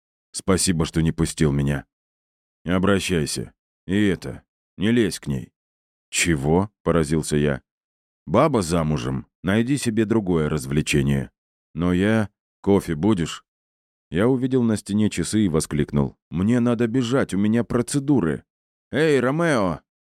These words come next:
окликнул меня пират, когда я уже был в дверях. «Башка будет трещать, выпей грамульку портвейна, но не больше!» Когда пират упомянул треск головы,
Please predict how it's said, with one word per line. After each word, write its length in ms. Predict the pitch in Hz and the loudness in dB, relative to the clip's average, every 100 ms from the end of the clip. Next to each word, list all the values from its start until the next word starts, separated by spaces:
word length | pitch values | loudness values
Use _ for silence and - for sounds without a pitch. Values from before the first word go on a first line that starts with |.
| - | -2
окликнул 540 | 98 104 95 - 85 | -2 2 0 2 2
меня 220 | 85 82 80 | 2 2 2
пират, 340 | 87 104 - | 2 2 0
когда 240 | 78 76 | -4 0
я 100 | 80 | 0
уже 180 | 78 80 | 0 0
был 200 | 73 78 | 0 0
в 80 | 65 | 0
дверях. 520 | 69 73 71 - - _ _ | -2 2 0 -2 -14 _ _
«Башка 460 | - 107 117 - 113 | 0 0 0 0 0
будет 300 | 104 107 104 | 0 0 0
трещать, 560 | 107 107 127 127 123 - | 0 0 0 -2 -2 -8
выпей 420 | 69 82 120 101 90 | -4 0 2 2 0
грамульку 560 | 82 92 104 104 90 | 0 2 2 2 0
портвейна, 720 | 85 85 78 80 73 67 65 _ - | 0 0 0 0 0 -2 -6 _ -8
но 220 | 78 92 | -2 0
не 160 | 110 123 | 2 2
больше!» 600 | 110 90 76 - 76 - _ _ _ _ | 2 0 -2 -2 -4 -4 _ _ _ _
Когда 280 | 90 82 98 | -2 2 0
пират 300 | 98 92 90 | 2 0 0
упомянул 440 | 80 90 92 90 | -2 0 2 0
треск 340 | - 90 82 76 | 0 0 0 -2
головы, 500 | 76 78 73 104 | -2 0 2 2